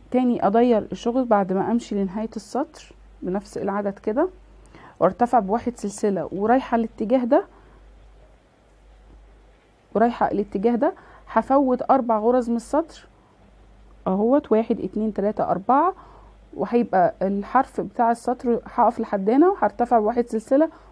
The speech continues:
وارجع تاني، علشان خاطر يدي معايا الميل اللي انتوا كنتوا شايفينه معايا هنا. في كل مرة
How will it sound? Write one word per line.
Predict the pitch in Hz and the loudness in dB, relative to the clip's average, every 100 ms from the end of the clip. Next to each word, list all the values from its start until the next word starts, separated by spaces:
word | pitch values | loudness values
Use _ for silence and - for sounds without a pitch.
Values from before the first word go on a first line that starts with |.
| - | 0
وارجع | 220 233 226 233 | 0 2 0 -2
تاني، | - 208 160 135 - - - - | 0 0 0 -2 -8 -20 -8 0
علشان | 175 190 226 214 | 0 0 -2 -2
خاطر | - 247 247 | 0 2 2
يدي | 208 233 196 202 | 0 -2 -2 -4
معايا | 202 196 226 247 240 240 - - - | -4 -2 0 0 0 -4 -14 -8 -2
الميل | 214 202 226 240 220 | 0 0 0 -2 -2
اللي | 180 196 226 | -2 -2 -2
انتوا | 226 226 | -4 -8
كنتوا | 202 202 | -6 -6
شايفينه | 196 185 - 226 208 | -6 -8 -6 -4 -2
معايا | 196 208 214 | -2 -2 -2
هنا. | 208 196 160 143 - - - | -4 -2 -2 -4 -12 -20 -16
في | - | -14
كل | 202 262 262 | -2 2 2
مرة | 233 226 214 175 | 2 2 2 -2